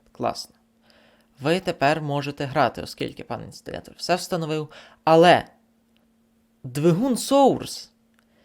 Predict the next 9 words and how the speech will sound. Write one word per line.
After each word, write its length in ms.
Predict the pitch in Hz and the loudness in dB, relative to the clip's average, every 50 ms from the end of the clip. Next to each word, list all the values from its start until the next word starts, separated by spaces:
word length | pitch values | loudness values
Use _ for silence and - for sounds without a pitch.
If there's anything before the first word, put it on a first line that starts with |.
| _ _ _ _ _ _ _ _ _ _ _ _ _ _ _ _ _ - | _ _ _ _ _ _ _ _ _ _ _ _ _ _ _ _ _ -6
через 380 | - 196 175 160 160 - - | -2 0 2 2 0 -2 -2
те, 180 | - 262 240 196 | 0 0 0 0
що 220 | - - - 202 | 0 -4 -6 -4
він 160 | 190 185 185 | -4 -4 -4
був 180 | 185 214 190 208 | -4 -6 -4 -2
переписаний 720 | 165 160 156 156 156 214 214 208 - 175 160 143 123 120 117 123 | 0 0 0 0 -2 -2 -4 -4 -4 -8 -8 -8 -8 -10 -10 -8
мільярди, 1120 | 139 156 185 226 254 277 294 302 302 302 294 285 277 269 269 277 269 269 254 233 240 226 | -6 -4 -4 -4 -2 -2 0 0 2 4 4 4 4 4 4 4 2 2 2 2 2 4
мільярди 560 | 214 190 185 180 156 175 190 196 185 190 185 | 4 4 4 4 4 4 4 2 0 0 0
разів 400 | 185 180 160 156 156 143 123 | 0 -2 -4 -4 -6 -6 -6